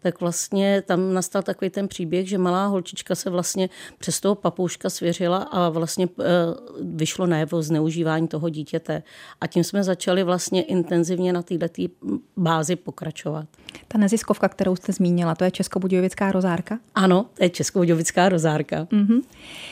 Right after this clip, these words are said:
Speaker 2: No a ten příběh, který zní moc zajímavě, ten tedy znamená, že ta holčička se, eh, svěřila tomu papouškovi, tomu zvířeti, anebo opravdu nějak zrcadlil její pocity?
Speaker 1: Eh,
Speaker 2: Je-
Speaker 1: nejen to, že, eh, si s ním začala povídat,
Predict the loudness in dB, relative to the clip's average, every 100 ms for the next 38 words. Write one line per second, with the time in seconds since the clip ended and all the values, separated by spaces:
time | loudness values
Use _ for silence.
0 | -6 -2 0 4 4 4 2 2 0 0
1 | 0 2 4 6 4 4 0 2 2 4
2 | 4 4 4 4 4 2 2 2 2 4
3 | 6 6 6 4 4 2 2 2 2 0
4 | 0 0 0 -4 -4 0 0 2 -2 -4
5 | -4 -4 0 2 4 2 2 0 0 0
6 | 0 0 -2 -2 -2 0 2 0 0 0
7 | 0 0 0 -4 -4 -18 -2 4 6 6
8 | 4 2 2 4 4 4 2 2 2 0
9 | -2 0 2 2 2 -2 -4 2 2 2
10 | 0 -2 0 -2 0 0 -2 -10 _ _
11 | _ _ 4 6 8 6 6 4 2 2
12 | 2 2 2 2 2 -2 -2 2 2 2
13 | -2 -2 -4 -2 0 0 -2